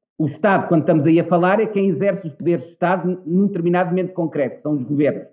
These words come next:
Isso seria uma porta aberta para a influência e interferência política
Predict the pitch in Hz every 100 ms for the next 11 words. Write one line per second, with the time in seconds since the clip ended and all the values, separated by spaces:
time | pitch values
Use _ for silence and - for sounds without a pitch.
0 | _ _ - 151 - 170 170 175 170 185
1 | 185 196 175 180 175 208 175 160 160 175
2 | 160 160 175 180 180 - 185 185 190 -
3 | 151 165 175 185